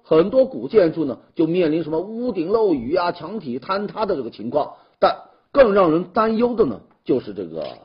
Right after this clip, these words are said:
偷盗了。大多数的古建筑啊，没有任何的防盗措施。你像国家级的有三分之一是安装了监控，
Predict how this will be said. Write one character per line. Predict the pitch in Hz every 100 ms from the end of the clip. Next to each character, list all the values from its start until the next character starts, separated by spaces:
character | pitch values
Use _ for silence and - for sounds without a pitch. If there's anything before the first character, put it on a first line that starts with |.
| _ _ _
偷 | 90 80
盗 | 92 69
了。 | 62 _ _ _ _ _ _ -
大 | 185 123 110
多 | 180 190
数 | 170
的 | 117
古 | - 80
建 | 87 131 101
筑 | 90
啊， | 67 _ _
没 | 87 151
有 | 226 147
任 | 294 247
何 | 120 110
的 | 101 - -
防 | 104 151 247
盗 | 294 247 104
措 | - 85
施。 | 85 85 - _
你 | 117
像 | 131
国 | 127 123 170
家 | 156
级 | 143
的 | 120 117 - _
有 | - 110
三 | 110 180 180
分 | 180 175
之 | 196
一 | 214 - -
是 | _ - -
安 | 147 147
装 | 139 139
了 | 120
监 | - 113 117
控， | 107